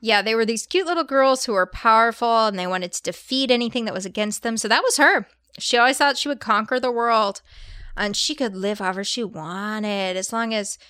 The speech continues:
she sugar-coated everything she did and said it was for the glory of God. And she even thought that men and women were created to do the same things at church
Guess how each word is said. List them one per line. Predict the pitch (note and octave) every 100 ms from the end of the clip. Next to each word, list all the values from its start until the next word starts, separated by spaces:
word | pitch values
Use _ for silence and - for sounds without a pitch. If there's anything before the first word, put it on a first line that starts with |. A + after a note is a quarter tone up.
| _
she | - - - G3 -
sugar-coated | - - - D#4 D#4+ - C4+ B3+ B3+
everything | A3+ A3 A#3 A3 A3+
she | G#3+ A3+
did | G3 F#3+
and | F#3 E3
said | - - G3+ G#3 F3+
it | D#3+
was | F#3
for | - F3+ D3+
the | D3+ G3+
glory | F#3 F3 D#3+ E3
of | D#3+
God. | D#3 G#2+ D#3 E3 - - - _ _
And | - G#3+
she | - A#3+
even | A3 C4 C#4+
thought | B3 A3+ A3
that | F3+
men | F3 G3+ A#3+
and | A#3+
women | G3 F#3+ F#3+
were | F#3+
created | F3 F#3 F#3 G3+ G3+
to | -
do | - F3
the | E3
same | - - F#3 F#3+ G3
things | G3 - - G3 G3 F#3 -
at | - -
church | - - G3 G3 -